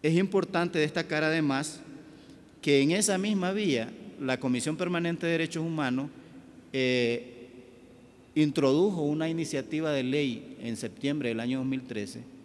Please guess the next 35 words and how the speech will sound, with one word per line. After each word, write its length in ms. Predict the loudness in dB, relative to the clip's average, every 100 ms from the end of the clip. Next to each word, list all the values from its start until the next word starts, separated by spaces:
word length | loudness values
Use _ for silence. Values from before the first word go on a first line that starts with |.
| -20 -20 -20
solicitando 760 | -4 0 2 2 2 0 0 2
a 40 | 2
la 80 |
Asamblea 420 | 2 0 -2 -2 -2
Nacional 460 | -4 -4 -4 -4
que 160 | -6 -4
clausure 720 | -2 -2 -2 -4 0 2 2
mediante 520 | 0 -2 -2 -4 -4
ley 760 | -2 0 0 -2 -10 -16 -18 -4
estas 320 | -2 0 0
instalaciones 960 | 0 -2 -4 -4 -6 -8 -8 -10 -14 -20 -20 -20 -20 -10
y 100 | -6
que 100 | -4
sea 240 | -2 -2
trasladada 720 | -2 -2 0 2 2 2 0
a 40 | -2
la, 180 | -4 -6
la 120 | -6
Dirección 360 | -4 -4 -4 -2
de 80 | -2
Auxilio 320 | -4 -4 -2
Judicial 540 | -2 -2 -2 -4 -4 -6 -16 -20 -20 -20 -8
a, 140 | -2 2
una, 420 | 2 2 0 -2
a 80 | -2
un 160 | -2
lugar 280 | 0 0 0
que 100 | -4
preste 340 | -6 -8 -4 -4
mejores 380 | -4 -4 -6
condiciones 580 | -6 -4 -4 -4 -6 -6
y 20 | -6
que 100 | -6
no 120 | -6
se, 140 | -8